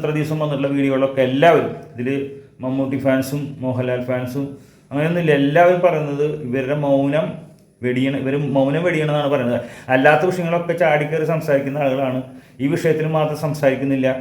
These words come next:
എന്തുകൊണ്ടാണെന്നാണ് ആൾക്കാർക്ക്, ഏഹ്, ചോദ്യം വരുന്നത്. കാരണം എന്താണെങ്കിൽ ഇവർക്കറിയാം, ഇവരെ സു-,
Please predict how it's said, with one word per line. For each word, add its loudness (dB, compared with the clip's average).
എന്തുകൊണ്ടാണെന്നാണ് 2
ആൾക്കാർക്ക്, 0
ഏഹ്, 0
ചോദ്യം 0
വരുന്നത്. -2
കാരണം 2
എന്താണെങ്കിൽ 2
ഇവർക്കറിയാം, 4
ഇവരെ 2
സു-, -6